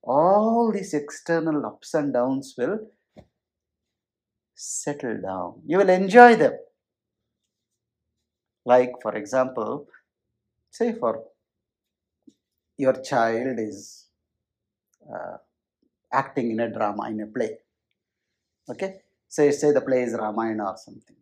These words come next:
and he's playing the role of, say, Ravana.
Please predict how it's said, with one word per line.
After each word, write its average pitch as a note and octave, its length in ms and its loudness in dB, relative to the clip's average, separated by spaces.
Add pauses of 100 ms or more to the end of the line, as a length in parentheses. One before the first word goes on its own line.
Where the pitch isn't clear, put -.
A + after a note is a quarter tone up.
(140)
and A#2 200 -8
he's A#2+ 360 -8 (720)
playing A#2 300 -2
the G#2+ 100 -4
role A2 320 0
of, G2+ 220 -6
say, A#2 160 -6
Ravana. A#2 480 2